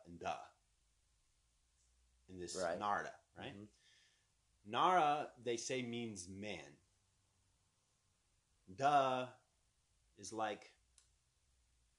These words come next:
Speaker 1: you can see it three ways, but generally speaking,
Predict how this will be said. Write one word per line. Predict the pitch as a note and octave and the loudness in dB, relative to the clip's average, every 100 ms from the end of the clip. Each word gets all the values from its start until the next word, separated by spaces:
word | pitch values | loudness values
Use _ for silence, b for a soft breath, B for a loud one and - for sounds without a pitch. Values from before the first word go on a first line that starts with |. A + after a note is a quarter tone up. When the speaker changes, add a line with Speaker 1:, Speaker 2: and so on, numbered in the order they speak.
| - | -20
Speaker 1:
you | G2 | -18
can | G2 | -14
see | C3 | -4
it | B2 - | -4 -4
three | - - A2 A2 G2 | -12 -14 -10 -10 -6
ways, | F#2 E2+ E2 - | -4 -4 -6 -6
but | F2+ - _ _ F#2 | -8 -10 _ _ -8
generally | A#2+ C#3+ G2+ | -6 -6 -8
speaking, | F2 F#2 F2 F2+ F2 | -10 -14 -14 -12 -12